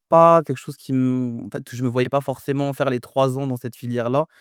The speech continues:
On avait, euh, six heures d'allemand par semaine, cinq heures d'histoire en allemand, donc c'était, c'était quand même beaucoup.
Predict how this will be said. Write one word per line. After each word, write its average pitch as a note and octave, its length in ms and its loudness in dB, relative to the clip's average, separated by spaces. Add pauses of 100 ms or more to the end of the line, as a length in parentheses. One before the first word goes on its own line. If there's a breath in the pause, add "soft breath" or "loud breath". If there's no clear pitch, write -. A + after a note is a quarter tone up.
(360 soft breath)
On A#2+ 140 -4
avait, A#2+ 260 0
euh, B2 120 2
six D3 300 -8
heures D#3 100 2
d'allemand D3 220 4
par C#3+ 180 -4
semaine, C#3 800 -4
cinq C#3 380 -6
heures D3+ 100 -2
d'histoire C#3+ 400 -2
en C3+ 80 0
allemand, C#3 340 0
donc A#2+ 200 -8
c'était, A#2+ 320 -10
c'était - 140 -18
quand C3 140 -2
même C3 80 0
beaucoup. D3 380 -4